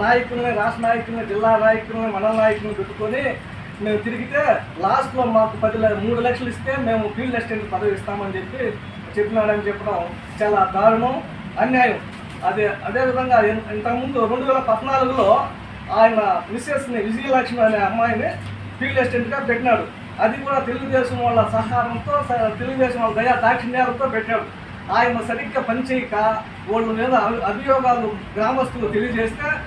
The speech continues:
అధికారులు ఆమెని సస్పెండ్ చేయడం జరిగింది. సస్పెండ్ చేసినారని చెప్పి ఆయన హైకోర్టుకు పోయి స్టే తెచ్చుకున్నాడు. హైకోర్టుకు పోయి స్టే, స్టే తెచ్చుకుని ఒకసారి సస్పెండ్ అయిన ఆమెకి మళ్ళీ ఇవ్వమని చెప్పి డిమాండ్ చేస్తున్నారు.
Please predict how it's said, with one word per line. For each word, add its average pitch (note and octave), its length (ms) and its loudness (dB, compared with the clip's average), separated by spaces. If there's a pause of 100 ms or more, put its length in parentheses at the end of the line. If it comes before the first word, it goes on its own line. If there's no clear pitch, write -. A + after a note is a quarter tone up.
(380)
అధికారులు C4+ 480 0
ఆమెని B3 380 2 (300)
సస్పెండ్ B3 400 -2
చేయడం A3+ 240 0
జరిగింది. G#3 380 -2 (320)
సస్పెండ్ C4 440 0
చేసినారని B3 480 2
చెప్పి C4 160 -2
ఆయన A#3 200 2
హైకోర్టుకు C4 800 -2
పోయి C#4 140 0
స్టే C4 140 -6
తెచ్చుకున్నాడు. A#3 800 -2 (380)
హైకోర్టుకు B3+ 460 -2
పోయి C4+ 180 -4
స్టే, G#3+ 180 -2
స్టే G#3+ 140 -2
తెచ్చుకుని B3+ 460 0
ఒకసారి A3+ 420 0
సస్పెండ్ C4+ 380 -2
అయిన B3 160 2
ఆమెకి A3+ 440 0
మళ్ళీ C#4+ 240 0
ఇవ్వమని C4 440 0
చెప్పి A#3+ 220 -4 (320)
డిమాండ్ C#4+ 360 0
చేస్తున్నారు. A3 460 2